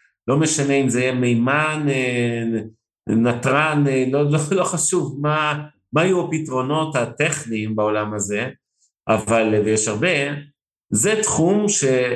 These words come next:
שבאמת לא צריך להיות דוקטור לכלכלה או פרופסור למימון בשביל להבין שבעוד עשרים שנה רוב מכריע של צריכת האנרגיה העולמית תהיה מהאזורים האלה,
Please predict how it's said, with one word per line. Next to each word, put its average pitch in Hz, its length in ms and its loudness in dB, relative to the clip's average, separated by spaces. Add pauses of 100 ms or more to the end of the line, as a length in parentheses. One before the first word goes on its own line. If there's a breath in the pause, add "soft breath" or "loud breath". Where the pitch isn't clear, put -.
שבאמת 135 680 0
לא 165 140 2
צריך 147 160 -2
להיות 131 200 0
דוקטור 131 300 -2
לכלכלה 117 520 -2
או 117 180 -2
פרופסור 113 480 -4
למימון 113 400 -2
בשביל 110 220 -4
להבין 120 240 -4
שבעוד 113 320 -2
עשרים 117 320 -2
שנה 110 460 -2 (520)
רוב 120 520 2
מכריע 120 600 0
של 104 180 -8
צריכת 101 520 -4
האנרגיה 107 460 0
העולמית 95 400 -4
תהיה 104 240 -2
מהאזורים 101 880 -2
האלה, 101 180 0